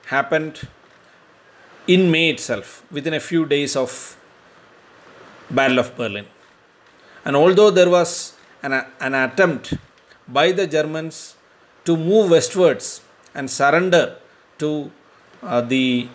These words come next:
U K U S A allies, the Russian encirclement mostly prevented it. And by eleventh of May, Prague was also captured.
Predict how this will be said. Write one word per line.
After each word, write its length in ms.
U 180
K 440
U 180
S 160
A 60
allies, 580
the 140
Russian 640
encirclement 920
mostly 360
prevented 460
it. 320
And 540
by 220
eleventh 680
of 200
May, 320
Prague 280
was 220
also 320
captured. 500